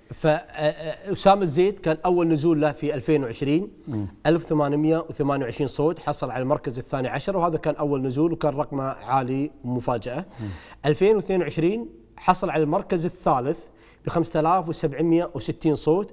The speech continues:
Speaker 1: أي زيادة ثلاثة آلاف وتسعمية وستة وثلاثين صوت، متقارب مع زيادة عبد الله المضف، فرق صوتين تقريبا.
Speaker 2: مم.
Speaker 1: آه، فرق صوتين بالضبط بين عبد الله المضف و،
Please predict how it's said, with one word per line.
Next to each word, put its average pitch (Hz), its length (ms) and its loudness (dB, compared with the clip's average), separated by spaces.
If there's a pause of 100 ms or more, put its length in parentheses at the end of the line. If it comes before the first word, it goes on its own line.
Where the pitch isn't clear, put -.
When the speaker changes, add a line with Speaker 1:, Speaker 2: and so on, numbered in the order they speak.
(120)
Speaker 1:
أي 147 120 2
زيادة 156 420 0
ثلاثة 139 300 -4
آلاف 147 220 0
وتسعمية 151 640 0 (300)
وستة 165 340 -2
وثلاثين 147 440 0
صوت، 165 360 -2 (380)
متقارب 165 680 0
مع 143 140 -2
زيادة 139 380 0
عبد 135 160 -2
الله 135 120 0
المضف، 139 300 0 (520)
فرق - 280 0
صوتين 151 360 -2
تقريبا. 120 420 -4 (180)
Speaker 2:
مم. 110 140 -6 (560)
Speaker 1:
آه، 117 180 -2
فرق 151 240 -2
صوتين 147 340 -2
بالضبط 127 420 0
بين 143 260 0
عبد 131 480 -4
الله 143 120 2
المضف 139 420 -2
و، 131 100 -2